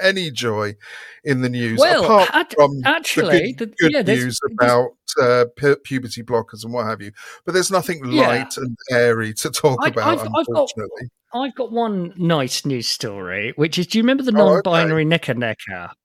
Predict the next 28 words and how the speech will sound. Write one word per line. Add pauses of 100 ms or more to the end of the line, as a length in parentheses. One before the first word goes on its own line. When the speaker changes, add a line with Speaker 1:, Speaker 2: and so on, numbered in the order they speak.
(320)
Speaker 2:
The
Speaker 1:
Yes.
Speaker 2:
Sam
Brinton,
do
you,
the
guy
with
Speaker 1:
Uh-huh.
Speaker 2:
the
funny
head. (580)
Um,
the
police
raided
his
<laughs>
house (220)
and
Speaker 1:
Oh,
God.
Speaker 2:
they've
discovered (520)
all
of
the,